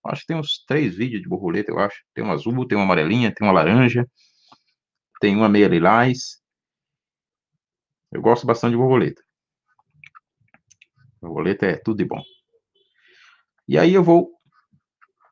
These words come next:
fazer isso aqui, tá? Vocês podem fazer por parte, tá, pessoal?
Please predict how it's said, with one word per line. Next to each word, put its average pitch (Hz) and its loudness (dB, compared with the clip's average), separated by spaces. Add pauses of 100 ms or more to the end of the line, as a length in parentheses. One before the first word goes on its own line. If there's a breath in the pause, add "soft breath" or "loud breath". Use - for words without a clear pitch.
(260)
fazer 117 0
isso 117 -4
aqui, 143 -2 (320)
tá? - 4
Vocês 139 -4
podem 175 2
fazer 151 2
por 180 -4
parte, 117 0
tá, 113 0
pessoal? 113 -2